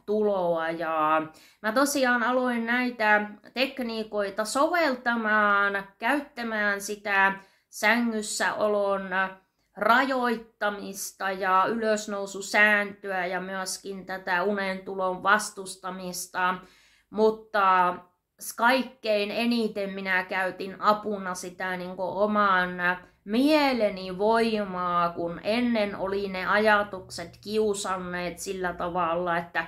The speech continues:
voi, voi, voi, en saa nukuttua ja, ö, niin edespäin, niin mä aloinkin ku-, kuulemaan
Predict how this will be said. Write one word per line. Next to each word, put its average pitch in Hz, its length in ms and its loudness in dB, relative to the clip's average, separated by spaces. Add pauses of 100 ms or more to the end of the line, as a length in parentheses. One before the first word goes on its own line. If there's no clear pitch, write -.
(340)
voi, 190 300 -6
voi, 185 280 -2
voi, 180 280 -2
en 180 180 -6
saa 175 280 -4
nukuttua 180 840 -4
ja, 175 200 2 (800)
ö, - 40 -8
niin 226 340 2
edespäin, 185 800 -2
niin 180 400 -4 (320)
mä 185 360 0
aloinkin 185 760 0 (140)
ku-, 220 340 2
kuulemaan 208 680 2